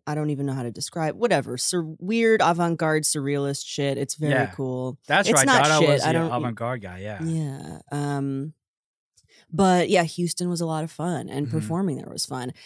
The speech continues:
Speaker 1: And I did, I did a show, um, my first night there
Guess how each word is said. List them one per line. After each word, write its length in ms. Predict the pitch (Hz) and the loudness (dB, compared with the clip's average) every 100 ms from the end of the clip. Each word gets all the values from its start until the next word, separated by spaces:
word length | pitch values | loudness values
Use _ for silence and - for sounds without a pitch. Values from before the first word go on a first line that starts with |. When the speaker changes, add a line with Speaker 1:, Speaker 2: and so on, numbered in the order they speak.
| - | -10
Speaker 1:
And 100 | - | 0
I 80 | 170 | 0
did, 220 | 175 208 - | 4 2 2
I 60 | 180 | 0
did 180 | 190 240 | 4 4
a 60 | 226 | 2
show, 580 | - 196 196 180 170 - | 2 2 4 2 0 0
um, 540 | 151 147 147 143 139 - _ _ _ | 0 0 0 -2 -4 -8 _ _ _
my 140 | 143 | -6
first 380 | 147 - 220 - | -2 4 4 4
night 240 | 165 147 - | 2 0 0
there 520 | 147 147 143 143 | 2 2 2 0